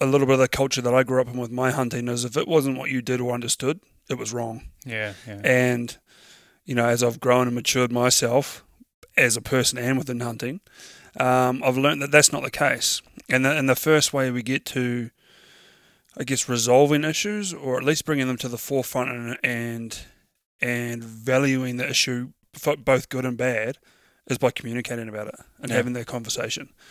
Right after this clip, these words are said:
Speaker 2: Right.
Speaker 1: And so I guess that's, that's, that's what we hope to initially achieve with Educated Hunter, and then just hope to, to bring hunters together. And, and
Speaker 2: Hmm.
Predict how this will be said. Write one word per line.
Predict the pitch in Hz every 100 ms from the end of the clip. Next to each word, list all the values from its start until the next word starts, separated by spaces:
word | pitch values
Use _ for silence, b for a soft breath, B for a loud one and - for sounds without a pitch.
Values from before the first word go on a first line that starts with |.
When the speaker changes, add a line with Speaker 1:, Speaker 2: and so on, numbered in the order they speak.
| B B
Speaker 2:
Right. | 113
Speaker 1:
And | 139
so | 127
I | 151
guess | 143
that's, | - 160 - - -
that's, | 139 139 - - _ _
that's | - 139 -
what | 131
we | 117
hope | 131 -
to | 123
initially | 120 139 143
achieve | 131 - 135
with |
Educated | 143 143 139 139 135
Hunter, | 151 160 139
and | 123
then | 123
just | 123 -
hope | 131 120 -
to, | 110 - b b b b
to | -
bring | 113 120
hunters | 139 117 -
together. | - 110 113 107
And, | 104 104
and | 101 _ _ _
Speaker 2:
Hmm. | 123